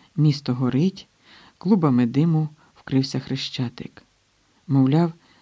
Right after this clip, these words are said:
де ж людям жити? Інші запевняли, ніби будинки заміновано тільки в центрі. Навіть на Печерську,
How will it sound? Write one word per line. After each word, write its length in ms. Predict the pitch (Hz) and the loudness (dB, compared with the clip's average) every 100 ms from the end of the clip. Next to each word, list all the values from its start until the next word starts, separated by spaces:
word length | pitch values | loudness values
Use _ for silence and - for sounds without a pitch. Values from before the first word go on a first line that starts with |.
| _ | _
де 260 | - 175 220 | -2 4 4
ж 160 | 135 123 | 4 0
людям 420 | 131 120 131 135 | -2 0 -2 -2
жити? 460 | 131 123 - - - _ _ _ _ _ _ _ _ _ _ | -2 -2 -2 -12 -14 _ _ _ _ _ _ _ _ _ _
Інші 400 | 156 156 139 - | 4 4 4 0
запевняли, 720 | 135 135 143 139 190 233 131 - - - - - 202 | 2 0 4 6 8 8 6 0 -10 -20 -20 -2 6
ніби 240 | 240 226 | 8 8
будинки 760 | 175 170 160 233 233 220 226 - - | 6 4 6 6 6 4 2 0 -4
заміновано 760 | 143 208 220 151 131 147 160 | 6 8 10 8 6 4 2
тільки 400 | 165 143 151 185 | 2 0 0 0
в 40 | 190 | -2
центрі. 580 | - 131 117 - - - _ _ _ _ - - | 2 2 2 -2 -8 -10 _ _ _ _ -20 -6
Навіть 340 | 165 160 151 151 | 2 4 4 2
на 60 | |
Печерську, 840 | 139 131 135 131 143 - - 147 | 0 -2 0 2 2 0 -4 -4